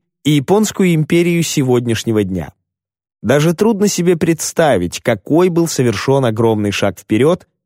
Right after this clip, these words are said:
какие богатейшие плоды принесла цивилизация. Начнем с экономики. В первый год Мэйдзи – Объем внутренней и внешней торговли не достигал даже тридцать миллионов йен,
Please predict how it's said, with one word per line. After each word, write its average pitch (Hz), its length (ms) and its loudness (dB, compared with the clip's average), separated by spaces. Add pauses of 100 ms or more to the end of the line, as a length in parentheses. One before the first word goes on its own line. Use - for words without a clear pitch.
какие 180 320 2
богатейшие 156 720 0
плоды 110 440 0
принесла 113 580 0
цивилизация. 98 920 -4 (760)
Начнем 180 500 0
с - 100 -4
экономики. 123 720 -2 (640)
В - 160 -18
первый 208 360 2
год 160 280 0
Мэйдзи – 147 640 0 (300)
Объем 123 500 2
внутренней 104 680 0
и - 180 -4
внешней 107 480 -2
торговли 170 540 0
не 156 260 0
достигал 170 600 0
даже 185 400 2
тридцать 165 600 -2
миллионов 117 680 0
йен, 107 540 -2